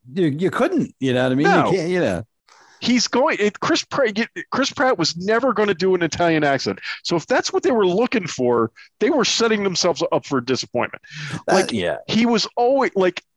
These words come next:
Speaker 2: I, I think in the cartoon, which was back in the nineties or eighties, I don't remember when.
Speaker 1: Right.
Speaker 2: But in that cartoon, he always had a New York accent.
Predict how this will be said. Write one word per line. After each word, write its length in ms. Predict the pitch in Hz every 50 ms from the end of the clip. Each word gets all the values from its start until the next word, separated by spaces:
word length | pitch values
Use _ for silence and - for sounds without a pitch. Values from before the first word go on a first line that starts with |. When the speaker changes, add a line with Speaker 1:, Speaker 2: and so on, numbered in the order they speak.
| -
Speaker 2:
I, 280 | 185 190 214 214 220 - _ _ _ _ _ _ _ _ _ -
I 100 | 170 165
think 200 | - 247 277 -
in 100 | 262 214
the 80 | 180 -
cartoon, 920 | - - 170 151 139 - - - - 240 226 175 131 113 110 110 107 - _ _ _ _ _ _ _ _ _ _ _ _ _ _ _ _ _ -
which 160 | 123 - 120
was 120 | 117 -
back 300 | - - 117 117 107 -
in 140 | 113 101 98
the 260 | 98 92 87 87 87 _ _ _ _ -
nineties 500 | 98 98 98 95 98 98 92 90 90 90
or 180 | 87 85 82 _ _ _ _ _ -
eighties, 260 | 95 92 98 98 90
I 80 | 95 104
don't 100 | 101 87
remember 300 | 87 87 87 85 85 87
when. 100 | - 127
Speaker 1:
Right. 280 | 120 107 101 104 - - - - - - _ _ -
Speaker 2:
But 180 | 160 160 - -
in 140 | 175 165 196
that 200 | 196 180 - -
cartoon, 840 | - - 185 165 - - - 240 269 254 165 143 131 123 127 127 113 _ _ _ _ _ _ _ _ _ -
he 240 | 143 143 175 202 202
always 320 | 190 180 180 175 160 -
had 540 | - - 135 139 139 135 131 135 135 135 - - _ -
a 120 | 127 120
New 200 | 120 120 123 127
York 320 | 147 202 302 403 - -
accent. 400 | - - 82 - - - 80 -